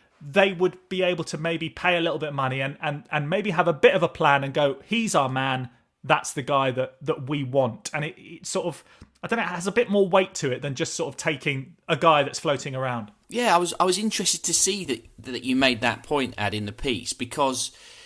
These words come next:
Speaker 2: it's always been, I think with the exception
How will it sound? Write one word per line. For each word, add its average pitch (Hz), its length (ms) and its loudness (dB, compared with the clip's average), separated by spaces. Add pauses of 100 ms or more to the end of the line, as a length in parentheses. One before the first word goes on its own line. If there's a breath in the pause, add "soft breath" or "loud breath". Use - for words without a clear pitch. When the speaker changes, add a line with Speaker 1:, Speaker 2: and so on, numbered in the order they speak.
(800 loud breath)
Speaker 2:
it's - 360 -2
always 170 580 2
been, 107 540 0 (440)
I 143 80 -4
think - 460 -4
with 233 160 -6
the 202 140 -6
exception - 1000 -2